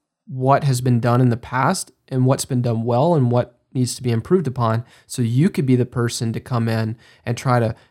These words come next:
make all the improvements and do all the things correctly, and instead of being the person that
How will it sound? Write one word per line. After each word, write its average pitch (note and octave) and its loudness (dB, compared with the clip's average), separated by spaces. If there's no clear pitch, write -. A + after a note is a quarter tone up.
make C3 2
all B2 6
the A#2+ 2
improvements A2+ -2
and B2 -4
do B2+ 2
all B2 0
the A#2 -6
things A#2 -4
correctly, A#2+ -4
and A#2 -6
instead B2 -2
of B2 -2
being A#2+ 0
the A2+ -2
person A#2 -4
that A2 -4